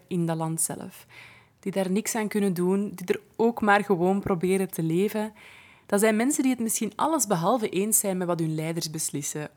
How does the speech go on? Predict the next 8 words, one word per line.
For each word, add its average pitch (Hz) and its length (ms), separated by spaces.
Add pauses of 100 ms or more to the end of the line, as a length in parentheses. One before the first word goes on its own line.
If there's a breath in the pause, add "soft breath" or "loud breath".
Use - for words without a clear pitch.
of 165 220
die 185 160
actief 220 460
juist 190 320
iets 185 140
proberen 175 340
te 170 100
veranderen. 160 540